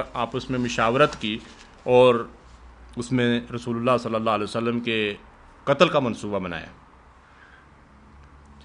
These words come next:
اللہ تعالیٰ نے قرآن کریم میں ان کے اس منصوبے کا ذکر کیا ہے، وَإِذْ يَمْكُرُ بِكَ الَّذِينَ كَفَرُوا لِيُثْبِتُوكَ أَوْ يَقْتُلُوكَ أَوْ يُخْرِجُوكَ وَيَمْكُرُونَ وَيَمْكُرُ اللَّهُ وَاللَّهُ خَيْرُ الْمَاكِرِينَ۔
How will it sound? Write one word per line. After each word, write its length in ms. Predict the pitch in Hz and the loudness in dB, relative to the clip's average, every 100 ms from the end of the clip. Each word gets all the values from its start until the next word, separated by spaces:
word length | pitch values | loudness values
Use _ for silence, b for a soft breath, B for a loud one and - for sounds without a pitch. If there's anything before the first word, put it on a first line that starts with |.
| b b b b b | b b b b b
اللہ 160 | 156 | 4
تعالیٰ 260 | 160 170 175 | 8 8 8
نے 100 | 160 | 6
قرآن 320 | 139 135 131 | 4 4 4
کریم 240 | 131 143 156 | 2 2 2
میں 280 | 139 135 135 | 0 -2 -4
ان 160 | 156 139 | -4 -2
کے 260 | 143 139 - | 0 -2 -4
اس 180 | 135 135 | -8 -2
منصوبے 480 | 127 131 185 160 | -2 2 4 4
کا 120 | 151 131 | 4 2
ذکر 320 | 123 135 120 | 0 -2 -4
کیا 300 | 123 151 135 | 2 4 4
ہے، 120 | 131 - - - - b b b - | 2 -6 -20 -20 -20 b b b 0
وَإِذْ 340 | 120 170 147 185 | 6 8 8 8
يَمْكُرُ 420 | 214 208 190 185 | 8 6 6 6
بِكَ 180 | 202 170 | 6 6
الَّذِينَ 440 | 165 165 190 175 | 6 4 4 4
كَفَرُوا 420 | 156 147 160 170 | 4 4 4 4
لِيُثْبِتُوكَ 760 | 156 151 151 143 135 180 170 135 | 2 2 2 0 2 0 2 2
أَوْ 360 | 123 151 143 | 2 4 4
يَقْتُلُوكَ 600 | 135 135 135 135 175 165 | 2 0 -2 0 0 2
أَوْ 160 | 139 131 | 2 2
يُخْرِجُوكَ 560 | 127 127 120 147 156 | 0 0 0 0 0
وَيَمْكُرُونَ 600 | 135 123 127 127 123 139 | 0 0 0 -2 -2 -2
وَيَمْكُرُ 400 | 123 120 123 123 | 0 -2 -2 -4
اللَّهُ 440 | 120 120 123 123 113 | -4 -2 0 -2 -2
وَاللَّهُ 300 | 107 107 101 | -2 -2 -2
خَيْرُ 160 | 104 98 | -4 -4
الْمَاكِرِينَ۔ 580 | 98 92 87 92 104 | -4 -4 -4 -4 -4